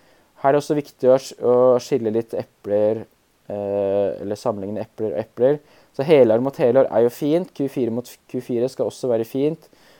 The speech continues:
Q tre mot Q fire er kanskje ikke så fint, for du har store sesongsvingninger, så det er viktig å, å vite hva du sammenligner der sånn. Og jeg, eh, pleier å vurdere noe som heter, jeg kaller for syklisk fase, det vil si, er marginen høyere eller lavere enn den burde være da?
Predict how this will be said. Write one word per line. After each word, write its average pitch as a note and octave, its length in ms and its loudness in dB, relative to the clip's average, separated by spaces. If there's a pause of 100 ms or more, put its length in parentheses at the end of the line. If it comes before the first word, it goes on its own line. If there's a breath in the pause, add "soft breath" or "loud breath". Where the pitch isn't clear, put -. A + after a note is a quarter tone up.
(200 soft breath)
Q C3+ 240 -4
tre A#2 160 4
mot B2 160 -2
Q C3+ 160 -4
fire C3+ 220 2
er D3 80 0
kanskje C3 180 0
ikke G#2+ 320 -8
så A2+ 80 -4
fint, F3 300 -2
for C#3+ 100 -8
du C3+ 80 -2
har A#2 160 2
store A#2 220 -6
sesongsvingninger, A#2 760 -6
så D3 120 -2
det C3+ 40 0
er B2+ 60 -2
viktig - 180 -6
å, A#2 160 4
å A2+ 320 0
vite A#2+ 320 -4
hva F#2+ 240 -4
du A2 80 -8
sammenligner G2+ 640 -8
der G2 80 -4
sånn. D3 240 0 (1800 soft breath)
Og C3 80 -4
jeg, D#3 400 4
eh, C#3+ 220 0 (400)
pleier C#3 180 -2
å C#3+ 80 0
vurdere B2+ 160 2
noe A#2+ 160 -2
som B2 80 -6
heter, C3 300 -2 (360)
jeg A#2+ 300 -2
kaller A#2 180 -2
for - 80 -12
syklisk - 720 -10
fase, C3 480 -4
det C#3 80 2
vil B2+ 80 0
si, C3 160 -4
er - 160 -4
marginen A#2+ 640 -6 (180)
høyere A#2+ 300 -2
eller A#2 100 -2
lavere A2+ 220 0
enn C3+ 80 -8
den B2 100 -16
burde B2+ 560 -8
være G#2 280 0
da? F3 100 4